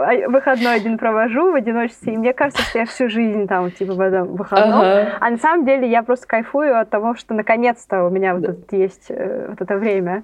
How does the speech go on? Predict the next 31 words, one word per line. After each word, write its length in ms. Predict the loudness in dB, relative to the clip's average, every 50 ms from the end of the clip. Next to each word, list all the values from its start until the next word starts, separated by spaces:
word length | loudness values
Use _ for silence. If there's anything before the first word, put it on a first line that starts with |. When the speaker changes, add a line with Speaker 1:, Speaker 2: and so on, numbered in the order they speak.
| -10 -18
Speaker 2:
Ну, 80 | -20 -20 -20 -20 _ -20 -20 -14 -2
Speaker 1:
Просто 180 | 2 4 6 6 6
Speaker 2:
я 60 | 6
тебя 100 | 8 6
Speaker 1:
мы, 60 | 6 6
Speaker 2:
очень 120 | 6 4
прекрасно 420 | 2 2 2 2 2 2 0 0
понимаю, 460 | 0 0 0 0 2 2 2 2 2 0
я 60 | 2
тебя 120 | 4 4
Speaker 1:
просто 200 | 4 4 2 0
Speaker 2:
очень 20 | 2
Speaker 1:
мы 60 | 2
как 80 | 2 0
Speaker 2:
прекрасно 100 | 0 0 -2
Speaker 1:
будто 120 | -2 0 0
бы 100 | 0 0
Speaker 2:
понимаю. 200 | 2 2 0 0
Speaker 1:
не 60 | 0
фиксируем 500 | -2 -6 -4 0 0 2 2 2 2 0
эти 160 | 0 -2 -2
контакты, 720 | -2 -2 -2 0 -2 -2 -2 -4 -6 -6 -6 -6 -6 -8 -14 _ -10 -10 -8 -8 -10 -12 _
ну, 180 | -6 -4 -4 -2
какие-то, 380 | -2 -2 -2 0 0 0 0 0
Speaker 2:
Мгм. 80 | 2
Speaker 1:
типа, 240 | 2 2 2 2 0 2
менее 540 | 2 2 2 2 2 2 2 2 2 0 0
близкие 680 | -2 -4 -4 -4 -2 -2 -2 -4 -4 -6 -6 -6 -6
как 140 | -6 -8 -10
будто 320 | -10 -10 -12 -12 _ -10
бы. 220 | -8 -8 -8 -8